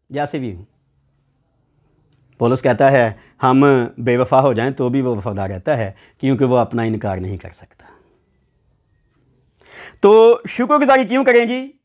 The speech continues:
क्योंकि वो भला है, उसकी शफकत अबदी है, उसकी वफादारी पुश्त दर पुश्त रहती है। इसलिए वो दावा दे रहा है बात के लिए, इसलिए वो दावा दे रहा है शुक्रगुजारी के लिए। और आज का जो मैसेज है, ये सिर्फ इबादत पर है,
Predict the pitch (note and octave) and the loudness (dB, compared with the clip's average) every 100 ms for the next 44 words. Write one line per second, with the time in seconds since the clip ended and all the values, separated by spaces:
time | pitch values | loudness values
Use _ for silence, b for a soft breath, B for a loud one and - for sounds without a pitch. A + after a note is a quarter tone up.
0 | _ _ F#3+ E3+ E3+ E3+ C#3 C#3+ G3+ F3+ | _ _ -4 -2 0 0 2 4 4 4
1 | E3 E3 _ _ _ - D#3+ - D#3+ D3 | 2 -2 _ _ _ -10 -8 -4 -4 -4
2 | - E3 C#3+ C3+ E3+ D#3+ C3+ C3 _ _ | -4 -2 -2 2 4 4 2 -2 _ _
3 | _ E3 E3 D#3+ C3+ A#2+ A#2+ A2+ A2 A2+ | _ -8 -4 -2 0 0 0 2 2 0
4 | A2 _ _ _ _ _ - C3+ C#3+ - | -2 _ _ _ _ _ -4 0 0 0
5 | - - - _ - F#2 F2 E2+ - - | -12 -18 -20 _ -18 -12 -12 -12 -20 -20
6 | - - - F2 - - _ _ _ _ | -20 -20 -20 -20 -20 -20 _ _ _ _
7 | _ _ _ _ _ _ _ _ _ B | _ _ _ _ _ _ _ _ _ B
8 | B B D#4 F4+ F#4 F4+ D#4 C#4+ B3 F#3+ | B B 2 4 4 6 4 4 4 2
9 | E3 D#3 D#3 C#3 B2+ G#2 A#2+ G#2+ G2 _ | 2 2 0 0 -2 -4 -10 -10 -14 _
10 | _ _ _ _ _ _ _ C4 D#4+ F4 | _ _ _ _ _ _ _ -4 2 4
11 | E4+ D#4 C#4+ A#3+ A3+ C4 C4+ C4+ A#3+ G#3 | 4 4 2 2 2 2 0 -2 2 2
12 | E3 C#3+ C3 A#2 G2+ _ _ _ _ - | 0 -4 -4 -6 -8 _ _ _ _ 0
13 | E3+ G#3+ G3+ A#3+ A3+ F#3+ E3 G3 F#3+ G#3 | 2 2 2 0 0 0 -2 0 -2 0
14 | G3 G3 F#3+ F3+ F3 E3+ F3+ F#3 - D3+ | 0 -2 -2 -6 -4 0 2 2 0 -2
15 | C#3 C3+ D#3+ | -2 -4 -4